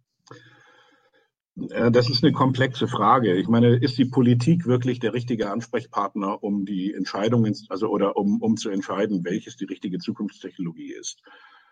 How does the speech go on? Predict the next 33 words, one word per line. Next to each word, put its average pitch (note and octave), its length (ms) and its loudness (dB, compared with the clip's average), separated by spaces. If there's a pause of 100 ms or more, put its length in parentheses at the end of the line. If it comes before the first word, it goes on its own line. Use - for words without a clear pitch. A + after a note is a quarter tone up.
(180)
Und, G2+ 460 -2
ähm, F#2 380 -2
macht A2+ 380 0
es A2 180 2
Sinn C3+ 320 6
für A#2+ 200 0
ein, G2+ 500 -2
für G2+ 160 -4
ein G2 120 -2
Land A2+ 460 2
zu B2 80 -6
sagen, A2+ 460 0
wir A2+ 140 -2
investieren A2+ 440 0
jetzt A#2+ 140 2
noch A2+ 120 -4
mal A2 160 0
sehr A#2+ 200 0
viel A#2+ 180 2
Geld A#2+ 340 2
oder A2+ 140 -2
verteilen A2+ 460 -2
sehr A#2 160 -2
viel A#2 120 -2
Geld G#2 240 -2
um, C3 300 0
weil G#2 120 -4
letztendlich A2 440 -8
zahlt G#2 240 -8
es - 80 -20
ja G2+ 80 -8
doch - 200 -8
der F2+ 280 0